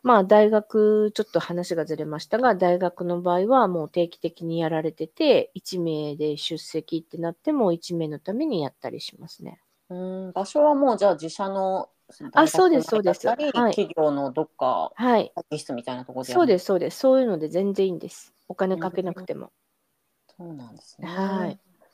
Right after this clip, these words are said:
Speaker 1: ていうものがありますね。なので、まあ、あの、記者発表会と懇親会と勉強会っていうのを三つを、あの、うまく使い分けていらっしゃる企業さん、中小企業さんでもたくさんいらっしゃいますし、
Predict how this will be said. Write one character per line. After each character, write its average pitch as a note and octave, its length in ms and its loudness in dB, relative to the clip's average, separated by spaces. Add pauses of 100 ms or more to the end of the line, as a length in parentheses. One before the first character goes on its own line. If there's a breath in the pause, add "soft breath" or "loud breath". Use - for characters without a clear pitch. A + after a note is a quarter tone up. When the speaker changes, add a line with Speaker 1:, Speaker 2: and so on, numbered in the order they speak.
(720 soft breath)
Speaker 1:
て F#3+ 140 -4
い F3+ 240 2
う F3 60 0
も F3+ 140 -2
の F3 120 -2
が D3+ 120 -4
あ C#3+ 60 -4
り D3+ 100 -8
ま D#3+ 140 -6
す - 140 -10
ね。 G3 160 2
な A#3+ 140 2
の A#3 120 2
で、 G#3+ 180 2
ま A3 240 2
あ、 - 20 2
あ G#3 60 2
の、 G#3+ 160 -2
記 - 100 -12
者 B3 140 2
発 B3 260 2
表 A#3 240 8
会 F#3 240 2
と F3+ 80 -4
懇 G#3 300 0
親 G#3 280 -4
会 G3+ 220 2
と G3 140 -2
勉 G3+ 260 2
強 G3+ 220 -2
会 G3 180 0
っ G3+ 40 -6
て - 140 -10
い F#3+ 60 -2
う F3+ 60 -4
の F3 100 -2
を F3 60 -2
三 F#3 240 -4
つ A#3+ 180 2
を、 F#3 400 2 (280)
あ F#3+ 140 -6
の、 F3+ 280 -6 (100)
う B3 60 -6
ま G#3 300 0
く C#4 200 -2
使 A3+ 320 -2
い G#3 80 4
分 G3+ 240 0
け - 40 -10
て E3 120 -6
い D#3+ 80 -4
ら E3 80 -2
っ - 40 -10
し - 120 -12
ゃ E3+ 80 -4
る E3+ 440 -4
企 F3 180 -10
業 D#3 160 -2
さ D3+ 240 -8
ん、 D#3+ 60 -12
中 G3 200 -6
小 F#3 220 -4
企 F#3 180 -8
業 D#3+ 140 -6
さ - 160 -10
ん D#3 60 -10
で D3+ 80 -16
も C3 180 -14
た - 100 -20
く - 120 -20
さ F3 120 -4
ん F3+ 60 -2
い - 20 -4
ら F3 100 -4
っ - 40 -8
し - 160 -4
ゃ - 20 -2
い E3+ 40 -4
ま E3+ 140 -4
す - 160 -12
し、 - 240 -8